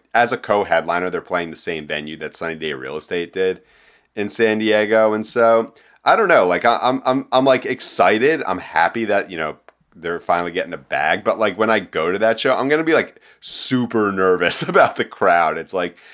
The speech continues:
uh, did people really, like, like this music? Are people still listening to this music? I mean, I'm sure they will.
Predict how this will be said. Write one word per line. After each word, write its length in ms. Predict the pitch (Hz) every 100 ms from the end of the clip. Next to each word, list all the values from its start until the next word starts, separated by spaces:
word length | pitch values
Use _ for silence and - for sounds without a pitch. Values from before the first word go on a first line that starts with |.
| - _
uh, 500 | 135 143 143 143 143
did 200 | 139 139
people 220 | 285 403 453
really, 320 | 415 403 226
like, 200 | 170 113
like 320 | 85 98 110
this 220 | 139 135
music? 560 | 143 151 147 156 151 -
Are 80 | 95
people 240 | 135 127
still 380 | - - 107 120
listening 480 | 131 135 139 139 135
to 120 | 147
this 260 | 143 135
music? 480 | 139 139 135 139 135
I 40 | 143
mean, 160 | 147
I'm 60 | 156
sure 440 | - - 180 165
they 260 | 131 117 98
will. 540 | 82 85 80 80 82